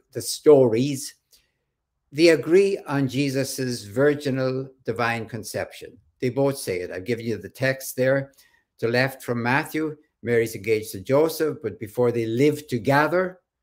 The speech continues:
which is a discreet way of saying she was a virgin, she was found to be with child from the Holy Spirit. Then again, the child conceived is from the Holy Spirit. By the way, notice that they never say from God.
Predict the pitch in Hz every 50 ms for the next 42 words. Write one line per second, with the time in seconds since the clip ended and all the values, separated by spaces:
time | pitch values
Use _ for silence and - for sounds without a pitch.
0 | _ _ _ _ _ _ _ _ - 101 - - 98 90 95 95 - - - -
1 | - - - 117 107 101 - - 104 98 95 98 92 - - - 104 98 95 95
2 | 90 - - 92 85 85 87 87 92 123 135 143 147 143 165 151 147 - _ _
3 | _ _ _ _ - - 127 123 117 - - - 143 143 143 143 135 127 120 127
4 | 123 113 117 - - - 131 117 117 113 107 - - 104 101 101 95 110 107 104
5 | 95 - - - - 117 120 131 143 143 - - - 101 101 95 95 98 98 110
6 | 107 110 117 117 110 - _ _ _ _ _ _ - - - - - 117 110 113
7 | 110 110 - 104 95 - - 117 110 104 92 95 98 - - 104 98 98 95 87
8 | 95 98 98 98 90 - - - 110 101 95 - - - - - - _ _ -
9 | - - - - 180 165 180 190 190 185 175 170 165 143 156 160 - - 160 175
10 | 165 170 185 185 170 151 139 - - 123 120 135 151 156 147 160 151 - - 175
11 | 170 185 190 185 175 - - 156 147 127 - 131 120 123 131 123 117 107 95 85
12 | 82 82